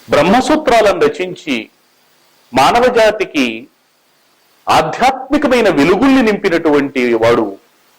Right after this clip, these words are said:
కృష్ణ ద్వైపాయనుడు, పరాశర మహర్షికి జన్మించినటువంటి వాడు. అలాగే ద్రౌపదికి కూడా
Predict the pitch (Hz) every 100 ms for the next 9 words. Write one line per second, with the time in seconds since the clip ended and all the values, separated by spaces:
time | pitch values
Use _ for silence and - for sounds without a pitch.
0 | - - - 185 - - 208 - 107 98
1 | 90 87 90 _ _ _ _ _ - 135
2 | 143 202 - 196 135 120 165 233 - 190
3 | 143 117 110 113 - 92 92 92 - 87
4 | 85 85 _ _ _ _ _ _ _ _
5 | _ _ _ _ - 110 131 139 175 -
6 | _ _ _ _ _ _ _ 117 117 151
7 | 180 170 311 - 220 165 135 117